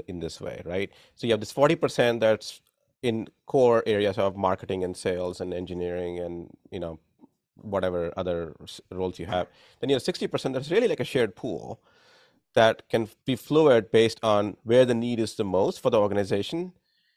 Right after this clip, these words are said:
and so that way, there's no talent hoarding of the sixty percent that can be free agents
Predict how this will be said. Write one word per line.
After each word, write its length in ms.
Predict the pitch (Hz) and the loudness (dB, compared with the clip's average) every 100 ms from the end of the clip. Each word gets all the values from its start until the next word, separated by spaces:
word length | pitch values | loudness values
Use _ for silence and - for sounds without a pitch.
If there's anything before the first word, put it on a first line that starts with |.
| _ _ _ _ | _ _ _ _
and 280 | 117 107 - | 0 0 -2
so 100 | 120 | 0
that 180 | 117 123 | 2 4
way, 120 | 117 | 2
there's 260 | 107 104 | 4 2
no 120 | 120 104 | 0 0
talent 280 | 95 98 | 0 -2
hoarding 300 | 98 110 107 | 0 0 0
of 100 | 98 | -2
the 80 | 90 | -4
sixty 300 | 90 98 - | -8 -10 -12
percent 400 | 95 87 98 95 | -10 -6 -6 -2
that 280 | 98 90 _ | -4 -4 _
can 120 | 107 | -6
be 120 | 101 98 | -4 -6
free 260 | - 120 | -6 -4
agents 520 | 117 131 107 90 - | -2 0 0 -2 -8